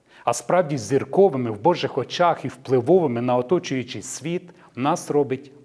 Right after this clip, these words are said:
покірність Богу. Син Божий, Він пообіцяв, що Він знову прийде. І вірячи в Його обітницю, і маючи свідчення Його першого приходу, Бог сьогодні очікує, щоби кожний із нас, подібно до Йосипа і Марії, міг проявити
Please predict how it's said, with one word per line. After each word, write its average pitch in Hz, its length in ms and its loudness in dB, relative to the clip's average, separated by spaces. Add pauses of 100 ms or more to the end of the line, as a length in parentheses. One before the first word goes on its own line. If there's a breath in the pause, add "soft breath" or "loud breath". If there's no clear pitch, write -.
покірність 107 920 -8
Богу. 95 400 -8 (140)
Син 151 380 -4
Божий, 101 460 -10 (300 loud breath)
Він 143 140 -4
пообіцяв, 135 580 0
що - 180 -10
Він 107 120 -12
знову 107 360 -10
прийде. 98 480 -14 (240 soft breath)
І 110 80 -10
вірячи 151 600 0 (200 loud breath)
в 107 60 -16
Його 135 360 0
обітницю, 120 720 -6 (220 loud breath)
і 101 80 -4
маючи 170 380 0
свідчення 139 540 -6
Його 120 240 -6
першого 143 400 -4
приходу, 113 560 -8 (220 loud breath)
Бог 101 220 0
сьогодні 139 420 -4
очікує, 107 640 -8 (140 loud breath)
щоби 135 340 -4
кожний 160 480 -2
із 123 140 -8
нас, 101 420 -10 (200 soft breath)
подібно 117 440 -4
до 98 120 -8
Йосипа 147 460 -2
і 143 60 0
Марії, 107 480 -6 (220 loud breath)
міг 117 220 -8
проявити 101 680 -6